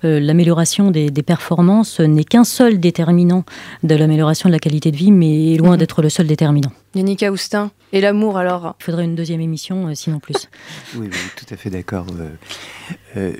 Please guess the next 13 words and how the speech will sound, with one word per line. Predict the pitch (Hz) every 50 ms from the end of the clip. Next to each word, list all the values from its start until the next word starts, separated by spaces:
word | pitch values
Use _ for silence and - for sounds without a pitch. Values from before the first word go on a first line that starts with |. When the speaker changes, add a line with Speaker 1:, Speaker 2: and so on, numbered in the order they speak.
| - -
Speaker 3:
juste | - - 120 143 156 196 208 - - -
pour | 120 - - 131
le | 117 110
transhumanisme, | 107 - - - 127 117 120 113 107 107 104 104 120 120 - - 107 101 92 -
je | - - 113
voulais, | 120 123 139 143 127 110 90
euh, | 90 90 90 90 90 87 - -
dire | - 95 101 110
quelque | 107 - - - -
chose. | - - 123 110 101 - - - - - - - -
Peut-être | 113 107 - 120 113 -
que, | - - 107
euh, | 98 95 92 92 92 87 85 85 85 85 85 85